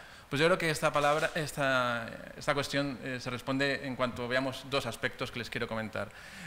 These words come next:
El primero es que creo que asistimos a una crisis del modelo asistencial.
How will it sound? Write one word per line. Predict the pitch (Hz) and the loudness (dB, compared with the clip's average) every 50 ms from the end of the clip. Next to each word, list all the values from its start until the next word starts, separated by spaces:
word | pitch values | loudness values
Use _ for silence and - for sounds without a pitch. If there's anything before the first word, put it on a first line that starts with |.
| - - | -4 -2
El | 151 139 | -2 0
primero | 139 147 156 175 196 | 0 0 0 0 0
es | 190 202 | 0 0
que | 170 | -2
creo | 175 170 165 | -2 -2 -2
que | 170 160 | 0 2
asistimos | 160 151 139 131 127 - - 156 151 160 | 2 2 0 -2 -6 -6 -6 -6 -4 -4
a | 156 | -4
una | 135 | -2
crisis | - 156 147 151 | -2 -4 -4 -2
del | 147 131 | -2 -2
modelo | 127 127 127 131 131 135 131 127 127 - | -2 -2 -2 -2 0 0 0 -2 -2 -4
asistencial. | 123 117 120 113 - 123 117 117 - 120 113 104 98 | -6 -8 -8 -6 -6 -4 -4 -4 -4 -2 0 0 0